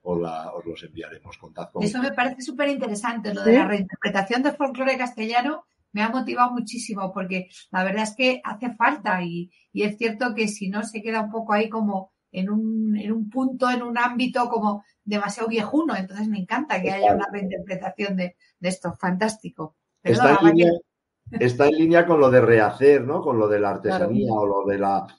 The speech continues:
Speaker 1: lo de la alfarería, que también creemos que tiene muchísimo potencial. Y de hecho, bueno, ya hemos hecho dos ediciones, ya estamos preparando la tercera de Portillo,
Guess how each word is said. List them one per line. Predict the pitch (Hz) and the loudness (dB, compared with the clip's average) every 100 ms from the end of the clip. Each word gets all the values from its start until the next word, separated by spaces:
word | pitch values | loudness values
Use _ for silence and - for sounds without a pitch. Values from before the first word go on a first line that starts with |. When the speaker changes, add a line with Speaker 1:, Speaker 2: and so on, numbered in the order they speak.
| - | -16
Speaker 1:
lo | 101 107 | -2 2
de | 107 | 4
la | 104 | 2
alfarería, | 98 92 95 95 117 120 104 | 0 -2 -4 -2 0 -2 -2
que | 92 | -6
también | 92 101 120 | -6 -4 -4
creemos | 123 123 127 127 123 _ - | -2 -4 -4 -6 -10 _ -2
que | 110 | -2
tiene | 110 120 123 | 0 -2 0
muchísimo | 117 113 123 131 131 | -2 -4 -6 -4 -4
potencial. | 113 104 90 90 110 107 - _ | -4 -8 -10 -4 -4 -4 -10 _
Y | 104 | -2
de | 95 123 | 4 4
hecho, | 135 151 156 | 4 4 2
bueno, | 120 113 | 2 0
ya | 90 101 | 0 0
hemos | 107 110 | 0 -4
hecho | 110 104 | -4 -2
dos | 101 104 | -2 -2
ediciones, | 104 101 - 131 117 95 _ _ | -4 -4 -4 -2 -2 -8 _ _
ya | 87 101 110 | -2 0 0
estamos | 95 - 107 107 | -4 -8 -6 -4
preparando | 107 104 104 107 107 | -4 -4 -4 -2 -4
la | 107 | -4
tercera | 104 - 120 120 | -6 -4 -2 0
de | 120 120 117 | 0 -2 -2
Portillo, | 120 113 135 135 139 | -4 -4 -8 -8 -4